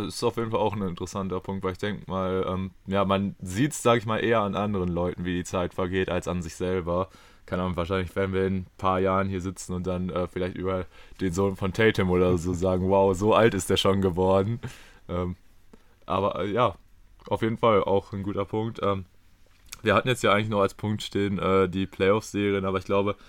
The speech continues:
Speaker 1: wir haben jetzt eigentlich schon über alle guten Playoff-Serien, denke ich, genug gesprochen. Und weil meine Stimme auch so langsam, äh, sich dem Ende neigt, würde ich sagen, äh, ja, sch-, machen wir das Ding jetzt erstmal zu, oder was willst du sagen, Tim?
Speaker 2: Ja,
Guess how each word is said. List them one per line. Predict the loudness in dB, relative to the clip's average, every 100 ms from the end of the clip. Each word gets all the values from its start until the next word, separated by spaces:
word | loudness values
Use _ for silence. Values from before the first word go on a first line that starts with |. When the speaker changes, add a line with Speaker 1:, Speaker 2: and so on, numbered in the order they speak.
| -12 -2
Speaker 1:
wir |
haben | 0 0
jetzt | -2
eigentlich | -2
schon | -2
über | -4 -2
alle | -2 -4
guten | -6 -8
Playoff-Serien, | -4 -4 -4 -4 -4 -2 -4 -4 -6 -14 -20 -10
denke | -8 -8
ich, | -8
genug | -6 -6 -4
gesprochen. | -8 -6 -6 -6 -6 -4
Und | -2 -2 -4 0
weil | 2
meine | 2 0
Stimme | 0 2
auch | 2
so | 0 -6 -6 -12 -2
langsam, | 0 2 0 -2 -2 -2 0
äh, | 0
sich | -2 -4
dem | -2
Ende | -2 -2
neigt, | 0 -2 -4 -8 -20 -18 -6
würde | -4 -4
ich | -6
sagen, | -4 -2 0 -2 -2
äh, | 2 2 2 -2 -12 -20 -20 0
ja, | 2 2
sch-, | 2
machen | -4 -2 0
wir | 0
das | 0 -2
Ding | -2 -2
jetzt | -4 -6 -2
erstmal | 0 0 -2 -4
zu, | -4 -8 -4 -2
oder | 0 0
was | -2
willst | -6 -8
du | -10
sagen, | -8 -8 -8
Tim? | -8 -8 -2
Speaker 2:
Ja, | 0 0